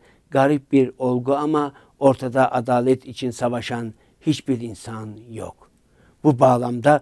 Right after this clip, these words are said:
Uluslararası Ceza Mahkemesi eski Başsavcısı Luis Moreno Ocampo'nun kapsamlı çalışması gerçekten takdir ediliyor ve memnuniyetle karşılanıyor.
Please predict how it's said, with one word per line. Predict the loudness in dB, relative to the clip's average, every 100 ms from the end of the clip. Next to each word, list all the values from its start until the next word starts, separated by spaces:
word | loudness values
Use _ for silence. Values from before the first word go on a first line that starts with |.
| -2 -2
Uluslararası | 2 2 4 4 4 2 2
Ceza | 2 2 4 6
Mahkemesi | 4 2 2 2 2 2
eski | 2 0 0 0 4
Başsavcısı | 2 2 -2 -2 -2 -8 -2 -2 2
Luis | 6 6 6 -4
Moreno | -4 0 2 2 2 -2
Ocampo'nun | -10 -6 -6 -6 -6 -4 -4 -6 _ _ _
kapsamlı | -2 -2 -2 -4 -2 -2
çalışması | 0 -2 -2 -6 -4 2 0 0 _ _ -2
gerçekten | 2 2 2 -6 -2 0 0
takdir | -4 -10 -2 -2
ediliyor | -2 -4 6 6 6 2 -2
ve | -2 -2 _ _ -2
memnuniyetle | 0 0 0 -2 0 0 0 -12 -12
karşılanıyor. | -12 -14 -12 -14 -12 -12 -12